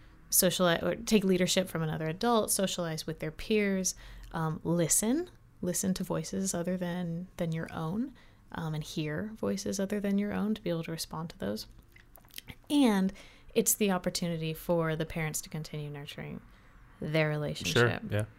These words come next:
Speaker 1: Right? It doesn't matter what you're doing, but just being able to spend time alone reconnecting with each other is something that we have struggled to, to find. Um, and just doing it in the evenings after she went to sleep turned out to be still very distracting.
Speaker 2: Mm-hmm.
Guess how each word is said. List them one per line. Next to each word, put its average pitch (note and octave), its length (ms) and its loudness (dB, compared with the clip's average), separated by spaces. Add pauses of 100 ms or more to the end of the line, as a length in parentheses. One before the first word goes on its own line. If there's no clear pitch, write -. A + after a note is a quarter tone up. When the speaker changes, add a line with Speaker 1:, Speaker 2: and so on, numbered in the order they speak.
(120)
Speaker 1:
Right? D#3 120 -6
It D#3 60 -8
doesn't D#3+ 180 -2
matter D#3 240 0
what E3 220 0
you're D#3+ 100 -4
doing, D#3 560 -2
but D3+ 240 -8
just - 300 -4
being D#3+ 220 -4
able D#3+ 180 -6
to E3+ 60 -4
spend D#3 440 -4 (320)
time E3+ 380 2
alone E3 400 2
reconnecting D#3 420 -4
with D#3 120 -6
each D3 140 -4
other D#3 220 -2
is E3 80 -8
something F#3 360 -6
that F#3 180 -6 (440)
we E3 100 -2
have D#3 100 -4
struggled E3+ 540 2
to, D#3+ 360 -8 (300)
to E3 120 -4
find. D#3+ 560 -4 (480)
Um, F#3 420 -8 (960)
and F3 80 4
just F3 160 2
doing F3+ 200 4
it E3+ 60 0
in E3 100 0
the E3 120 -4
evenings D#3+ 300 -2
after D#3 180 -4
she - 140 -10
went D#3+ 120 -6
to - 60 -2
sleep - 400 2
turned D#3+ 220 -4
out - 160 -6
to - 80 -8
be D#3 160 -4
still E3+ 280 2
very D#3+ 220 -4
distracting. - 840 -2 (260)
Speaker 2:
Mm-hmm. G#2 240 6